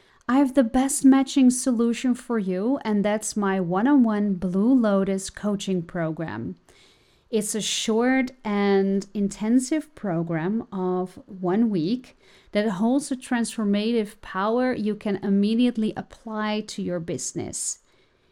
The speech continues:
It's just the perfect way to get to know my value without investing too deep. And the best thing is that you immediately get tangible output from this one-week coaching program.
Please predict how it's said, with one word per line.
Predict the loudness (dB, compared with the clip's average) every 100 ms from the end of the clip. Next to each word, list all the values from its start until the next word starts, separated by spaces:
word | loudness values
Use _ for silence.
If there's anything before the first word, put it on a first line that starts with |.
| -8
It's | -4 -4
just | -6 -2 -2 0 -4
the |
perfect | -4 -6 -4 -2 -4 -2
way | -2 0 -2
to | -6 -6
get | -6 -6
to | -2
know | 0 0 0
my | 0 0
value | -2 -2 -2 0 0
without | 2 -2 0 -2 0
investing | 2 2 0 -6 -4 -4 -4
too | -4 -4
deep. | -2 -4 -4 -8 -20 _ _ _ _ -8
And | -2 2 2 0 -4 -6
the | -4
best | -4 -6 -8 -8
thing | 2 4 4
is | 2 -4 -6
that | -8 -6
you | -8 -4
immediately | 0 2 2 2 2 2 0 -2
get | -4 -8
tangible | -6 -4 -2 -4 -4 -2 -4
output | -4 -6 -8 -6 -8 -8
from | -10 -6 -4
this | -4 -6
one-week | -6 -4 -2 -2 -4
coaching | -6 -10 -8 -6 -8
program. | -6 -4 -4 -4 -8 -8 -10